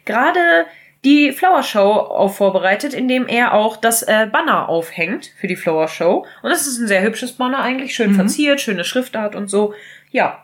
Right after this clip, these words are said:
Speaker 1: und Mister Mosley begrüßt Isabel Crawley, die sich das eben so anguckt und sagt, "Oh, was für, ähm, wann wird denn das schöne, also die schönen Anschauungsstücke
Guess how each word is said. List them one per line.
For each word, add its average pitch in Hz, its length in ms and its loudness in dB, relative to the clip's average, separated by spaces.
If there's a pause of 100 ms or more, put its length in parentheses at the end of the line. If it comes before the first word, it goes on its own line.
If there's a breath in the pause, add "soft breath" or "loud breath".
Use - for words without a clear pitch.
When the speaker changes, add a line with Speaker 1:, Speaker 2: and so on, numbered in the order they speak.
(120)
Speaker 1:
und 269 480 0
Mister 294 240 2
Mosley 311 640 4
begrüßt 254 480 2
Isabel 202 340 0
Crawley, 349 640 2
die 254 420 6
sich 220 220 0
das 196 220 0
eben 160 180 -2
so 170 80 -2
anguckt 349 540 0
und 233 100 -2
sagt, 247 240 0
"Oh, 403 240 4
was 254 160 0
für, 226 340 4
ähm, 220 340 2
wann 311 240 0
wird 302 180 -2
denn 262 240 0
das 220 280 0 (140)
schöne, 240 640 4
also 190 180 0
die 190 160 -4
schönen 202 580 0 (100)
Anschauungsstücke 285 1400 -2